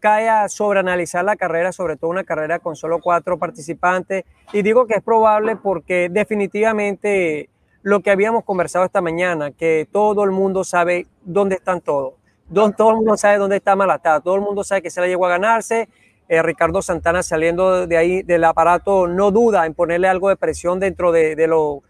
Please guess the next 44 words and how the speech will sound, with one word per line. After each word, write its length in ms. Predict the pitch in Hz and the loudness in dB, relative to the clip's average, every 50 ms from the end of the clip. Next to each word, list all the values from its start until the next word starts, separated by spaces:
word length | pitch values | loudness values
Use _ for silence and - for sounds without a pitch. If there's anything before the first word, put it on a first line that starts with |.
| _ _ _ _ _ | _ _ _ _ _
de 420 | _ 240 185 170 180 180 175 202 196 | _ -18 -16 -16 -14 -6 0 2 2
lo 120 | 196 180 | 2 2
que 140 | - 196 196 | 0 -2 -2
es 180 | 180 - - | -2 -4 -4
normal, 500 | 214 220 220 208 190 196 202 226 262 302 _ _ _ _ _ - _ _ - | -2 -2 -2 0 0 2 2 2 0 -2 _ _ _ _ _ -20 _ _ -6
y 260 | 214 214 208 208 202 | -4 -2 -2 -2 -2
luego 760 | 190 196 196 202 208 196 233 247 240 226 214 196 175 165 160 170 - | -2 0 2 2 2 4 6 6 6 6 4 2 0 -2 -2 -4 -4
la 140 | 175 185 185 | -2 0 0
yegua 600 | 180 190 190 190 226 233 233 214 196 175 170 156 | 2 2 2 4 4 4 4 4 4 2 0 -2
Clairier 500 | - 185 190 196 233 294 294 208 170 147 | -2 -2 0 2 2 2 2 0 -2 -6
sale 340 | - - - 180 185 214 247 | -6 -4 0 0 0 0 0
también 360 | - 214 196 180 175 202 214 | 0 -2 -2 -2 -2 -2 -2
a 80 | 269 285 | -2 -2
ponerle 300 | - 202 180 190 220 240 | -2 -4 -4 -2 -2 -2
presión, 320 | - 214 185 - - 208 | -2 -4 -8 -6 -6 -6
como, 160 | 196 214 180 175 | -4 -2 -4 -2
"Esta 120 | - 254 | -2 -2
es 40 | 269 | -2
mi 60 | 285 | -2
oportunidad, 460 | 233 247 240 - 190 165 170 170 165 | -2 -4 -8 -8 -6 -4 -2 0 0
vamos 280 | 156 170 190 233 277 285 | 0 0 0 2 2 2
a, 200 | 262 233 214 202 | 2 2 2 2
a 60 | 190 | 0
desgastar 380 | 185 185 175 180 170 - 190 214 | 0 0 -2 -4 -2 -2 -2 -2
esta 180 | 226 - 233 | -2 -2 -2
yegua 260 | 226 226 226 226 226 | 0 0 2 2 0
a 20 | 220 | -2
ver 80 | 208 | -2
si 100 | - - | -4 -4
la 80 | 226 220 | -4 -4
podemos 260 | - 175 165 180 202 | -2 -2 -2 -2 0
agarrar 260 | 202 196 175 170 175 | -2 0 0 0 0
al 100 | 190 196 | 0 0
final", 320 | - - 170 165 156 156 160 | -2 -2 -4 -4 -4 -4 -2
donde 300 | 190 214 214 226 226 - _ _ _ _ - _ _ | -4 -2 0 0 -2 -2 _ _ _ _ -20 _ _
si 160 | - - 226 | -6 0 2
de 80 | 233 | 2
repente 340 | 226 220 - 226 220 196 247 | 2 2 -2 -4 -2 -2 -2
tienes 600 | 233 - 247 254 247 254 254 254 240 - - - _ _ - - - - | 0 2 0 2 2 2 2 2 0 -2 -6 -20 _ _ -20 -20 -18 -12
diez 360 | 190 190 233 247 240 208 180 | -4 0 2 2 2 2 -2
yegua 600 | 196 196 220 220 220 208 220 220 220 220 220 - - _ _ _ _ _ | -4 -2 -2 0 0 2 2 2 2 0 -2 -6 -10 _ _ _ _ _
u 120 | - 190 196 | -4 -2 0
once 280 | 208 208 - 220 220 | 0 0 -2 -2 -2
yegua, 480 | 202 220 220 220 208 208 220 214 214 - | 0 0 0 0 0 2 2 0 0 -2